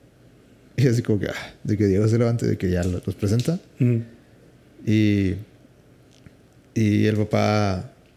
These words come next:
Speaker 1: ya después, cuando está a solas con Diego, ya le dice así como que, "Es una lástima". Eh, o sea, porque el papá como que es muy hiriente muchas veces con sus palabras.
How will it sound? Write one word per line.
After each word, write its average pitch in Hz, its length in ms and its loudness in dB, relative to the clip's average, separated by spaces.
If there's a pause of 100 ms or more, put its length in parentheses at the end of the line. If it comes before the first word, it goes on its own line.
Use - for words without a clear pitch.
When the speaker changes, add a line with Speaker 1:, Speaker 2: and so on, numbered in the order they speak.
(340)
Speaker 1:
ya 113 200 2
después, 123 360 2
cuando 127 140 2
está 113 160 0
a 107 40 0
solas 117 240 0
con 123 140 0
Diego, 131 320 0 (380)
ya 92 240 -2
le 95 120 0
dice 92 180 -4
así 92 120 -10
como 92 220 -10
que, 95 260 -6 (540)
"Es - 80 -8
una 117 120 2
lástima". 101 600 -2 (560)
Eh, - 240 -10 (260)
o 123 40 -4
sea, 127 120 2
porque 131 180 2
el 127 60 2
papá 127 420 0
como 170 180 2
que 131 80 2
es 127 60 4
muy 135 160 4
hiriente 131 340 4
muchas 113 280 2
veces 107 140 0
con 107 100 -2
sus 104 100 -6
palabras. 120 500 -2